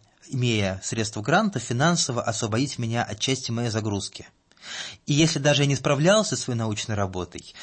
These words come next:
он все равно выделял мне ту же самую оплату, которую обещал. И мне было страшно стыдно в этот момент.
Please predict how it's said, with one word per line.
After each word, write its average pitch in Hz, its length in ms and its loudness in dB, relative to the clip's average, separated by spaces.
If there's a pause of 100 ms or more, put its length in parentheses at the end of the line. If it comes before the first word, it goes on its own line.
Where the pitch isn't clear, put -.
(160)
он 147 160 4
все - 140 2
равно 147 220 6
выделял 135 480 4
мне 135 180 2
ту 139 160 -4
же 131 100 0
самую 117 640 0
оплату, 131 380 0
которую 104 380 -2
обещал. 92 500 -4 (240)
И - 60 -6
мне 123 120 2
было 123 160 2
страшно 160 520 0
стыдно 101 360 -6
в 85 60 -8
этот - 200 -16
момент. 87 440 -10